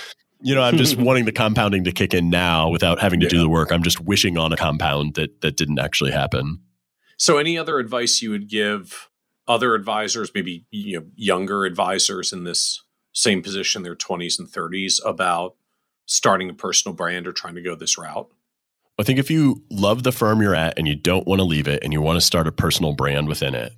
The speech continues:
Speaker 1: you have to be very strategic in how you ask in going about that. And you start small, and there's a lot of examples you can point to. I love to think that people can point to me in order to get to tell their story on their own platform.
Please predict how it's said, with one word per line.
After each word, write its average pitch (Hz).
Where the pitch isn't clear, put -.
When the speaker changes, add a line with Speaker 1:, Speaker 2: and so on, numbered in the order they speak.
Speaker 1:
you 85
have 101
to 95
be 92
very 92
strategic 87
in 82
how 85
you 85
ask 80
in 78
going 80
about 76
that. 52
And 73
you 73
start -
small, 90
and 85
there's 87
a 95
lot 92
of 95
examples 87
you 87
can 80
point 85
to. 110
I 92
love 90
to 90
think 87
that -
people -
can 78
point 85
to 82
me 82
in 82
order 80
to -
get 80
to 71
tell 80
their 78
story 80
on 78
their 78
own 78
platform. 101